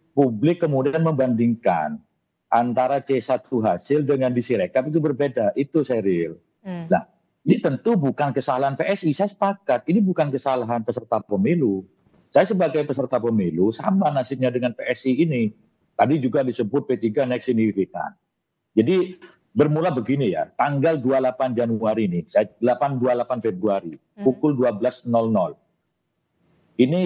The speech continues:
Speaker 1: setelah Sirekap mengalami berbagai perbaikan. Anggaplah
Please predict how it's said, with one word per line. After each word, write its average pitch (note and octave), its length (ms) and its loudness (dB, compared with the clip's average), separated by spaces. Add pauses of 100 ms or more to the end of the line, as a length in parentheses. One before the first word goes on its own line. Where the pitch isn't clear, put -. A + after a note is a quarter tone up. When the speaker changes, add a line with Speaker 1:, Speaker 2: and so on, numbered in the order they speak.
Speaker 1:
setelah D3 480 -2
Sirekap C#3 400 -2
mengalami B2+ 560 -2
berbagai A2 480 -2
perbaikan. F2 480 -6 (560)
Anggaplah A#2+ 640 -2